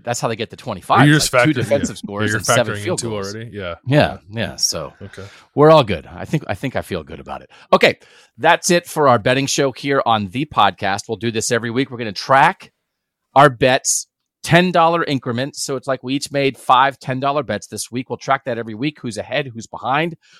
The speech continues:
Speaker 1: We'll track our overall record. Ohio State games against the spread. How are we doing? Ohio State games over unders. How are we doing? And we'll be back here every week,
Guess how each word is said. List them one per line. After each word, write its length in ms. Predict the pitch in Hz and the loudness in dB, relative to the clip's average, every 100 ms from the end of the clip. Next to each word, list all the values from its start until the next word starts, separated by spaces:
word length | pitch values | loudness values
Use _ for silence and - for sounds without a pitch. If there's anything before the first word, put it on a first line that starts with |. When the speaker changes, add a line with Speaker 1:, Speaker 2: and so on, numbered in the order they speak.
| _ | _
Speaker 1:
We'll 100 | - | -6
track 300 | 127 147 135 | 0 2 2
our 80 | 131 | 2
overall 420 | 123 135 147 139 | 0 0 0 0
record. 420 | 127 131 151 139 135 _ _ | -2 -4 -2 -4 -6 _ _
Ohio 300 | 107 - 143 | -6 0 2
State 340 | 135 - 143 110 | 2 0 -2 -2
games 320 | 123 131 117 | -4 -4 -6
against 300 | 104 107 - | -6 -6 -6
the 40 | |
spread. 360 | - - 135 139 | -10 -2 0 0
How 180 | 120 139 | 0 -4
are 60 | |
we 120 | 131 131 | -2 -2
doing? 300 | 131 131 123 | -2 -4 -6
Ohio 260 | 95 113 | -2 -2
State 260 | 107 117 104 | -2 -6 -6
games 280 | 110 104 - | -6 -8 -6
over 180 | 110 101 101 | -6 -4 -4
unders. 300 | 120 123 - | -4 -4 -4
How 140 | 117 | -2
are 80 | 120 | -2
we 140 | 113 | -6
doing? 320 | 101 117 113 107 _ - - | -6 -4 -6 -8 _ -20 -4
And 140 | 131 | -2
we'll 60 | 117 | -2
be 140 | 110 | -4
back 340 | 107 120 120 - | -2 2 0 0
here 340 | 123 113 107 _ _ _ _ - | 0 0 0 _ _ _ _ 0
every 240 | 143 135 | 2 4
week, 340 | 139 107 - | 2 -2 -6